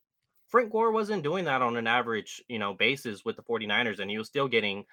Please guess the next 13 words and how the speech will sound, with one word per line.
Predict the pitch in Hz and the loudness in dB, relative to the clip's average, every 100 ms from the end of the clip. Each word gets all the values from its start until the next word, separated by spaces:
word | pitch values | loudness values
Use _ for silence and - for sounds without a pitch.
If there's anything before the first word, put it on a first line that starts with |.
| - - _ | -20 -20 _
a | 95 95 | -6 -4
thousand | 92 98 101 110 | 2 2 2 2
yards, | 117 139 107 95 104 | 4 6 4 2 -4
and | 92 90 - _ _ _ | -8 -10 -14 _ _ _
he | - 123 | -2 0
was | 123 104 | 0 0
doing | 127 196 | 0 2
that, | 147 104 - - | 4 2 0 -8
keep | 131 117 | -8 -4
in | 104 | -2
mind | 107 147 135 | 0 0 0
you, | 123 143 156 _ _ _ _ _ _ _ | -4 -4 -10 _ _ _ _ _ _ _
healthy, | - - 392 320 208 | -2 0 2 0 -4